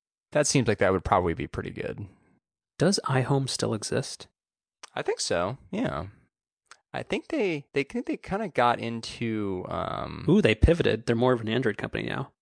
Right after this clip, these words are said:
Speaker 2: Oh, look at this. It's got wireless charging.
Speaker 1: Oh,
Speaker 2: Sorry,
Speaker 1: really?
Speaker 2: in-, inductive charging. Before you
Speaker 1: Um,
Speaker 2: get mad.
Speaker 1: yeah, they, uh, they got, <laughs> they got, um, they got kind of into the, the smart home stuff too, if I remember correctly.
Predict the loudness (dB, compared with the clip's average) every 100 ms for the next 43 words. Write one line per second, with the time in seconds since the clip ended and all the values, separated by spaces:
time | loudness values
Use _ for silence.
0 | 2 6 8 6 4 4 4 4 6 6
1 | 6 6 6 6 4 -2 -8 _ _ _
2 | _ _ _ _ _ _ _ -14 -12 -4
3 | 2 4 6 4 2 0 -2 0 2 4
4 | 2 2 -2 -2 -4 -4 -12 _ _ -20
5 | -20 _ _ _ 0 2 2 2 0 -4
6 | -4 2 6 6 6 2 4 4 6 4
7 | 4 0 -4 -6 2 2 6 6 6 4
8 | 2 2 0 -6 -4 0 2 2 4 4
9 | 2 0 0 2 0 -2 -4 0 0 2
10 | 2 0 -4 -2 -2 -2 -4 -2 0 0
11 | -2 -6 -6 -8 -10 -8 -8 -8 -10 -10